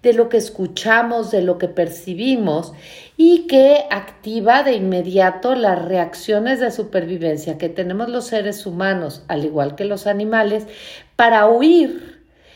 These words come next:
eh, si es necesario,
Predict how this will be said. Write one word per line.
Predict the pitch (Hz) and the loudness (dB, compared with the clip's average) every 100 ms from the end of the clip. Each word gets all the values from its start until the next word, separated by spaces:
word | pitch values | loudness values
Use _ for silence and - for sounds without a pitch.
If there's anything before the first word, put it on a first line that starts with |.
| _ _ - | _ _ 0
eh, | 208 202 196 190 | 2 4 4 2
si | - 175 | 0 0
es | 170 | 0
necesario, | 170 165 165 156 247 277 226 190 180 302 311 | -2 -2 -4 0 2 2 0 2 2 0 -6